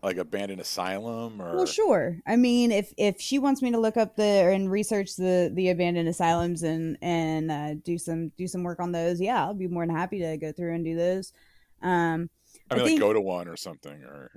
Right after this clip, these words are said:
Speaker 1: or
Speaker 2: Well, yeah, I mean, we, we definitely, we've actually talked about doing, um, doing, um, what the hell is that one? M-, uh, out here.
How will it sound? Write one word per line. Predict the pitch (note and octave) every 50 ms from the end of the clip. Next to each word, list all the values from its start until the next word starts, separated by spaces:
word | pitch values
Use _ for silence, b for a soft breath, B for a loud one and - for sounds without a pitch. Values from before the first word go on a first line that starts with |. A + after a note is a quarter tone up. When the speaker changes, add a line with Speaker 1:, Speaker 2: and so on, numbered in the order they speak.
| -
Speaker 1:
or | - C#2+ C#2+ D2 - _ _ _ _ _ _ _
Speaker 2:
Well, | C#4+ F#4 F#4
yeah, | F4+ F4 D4 G3+ F#3+ A3 B3+
I | B3
mean, | A3+ A#3 A#3+ B3 A#3+ A3+
we, | B3+ C4+ C#4
we | A#3 F#3+ F3 E3+ A3 A#3+ B3+
definitely, | A3+ F#3+ D#3+ G#3 B3+ B3+ B3 A3 G#3+ B3 C4
we've | B3 F#3
actually | G#3+ G#3+ A#3 - - G#3+
talked | G3+ - A3+ A#3 B3+ -
about | A#3 G3+ G3 F#3+ F3 F3+
doing, | G3+ G3+ G3 G3 F#3+ F3+ F3+ F#3 F3 - -
um, | - F#3 F3+ F3 E3+ E3+ D#3 E3+ E3+ F#3 E3+ _ _ _ _ _ - F#3+ F3+ _ _ _
doing, | - G#3 G3+ G3 F#3+ F#3 F#3 F3 - -
um, | - F#3+ F3+ E3+ E3 C#3+ A#2+ F3 F#3+ G3+ F#3+ _ _ _ _ _ _ _ _ _ _ _ _
what | A#3+ B3+ C4+ -
the | - E3+
hell | E3 D#3 D3
is | C3 -
that | C#3 - -
one? | - D#3 D3+ D3+ F3+ G3 G3+ F3 -
M-, | E3 -
uh, | D#3 F#3 D#3 B2+ F2+ C#2 D2+ F#3+ G3 F#3+ _ _ _ _ _ _ _ _ _ _ -
out | A3+ G3+ -
here. | E3+ F#3 G#3 F#3+ F3 E3 E3+ E3+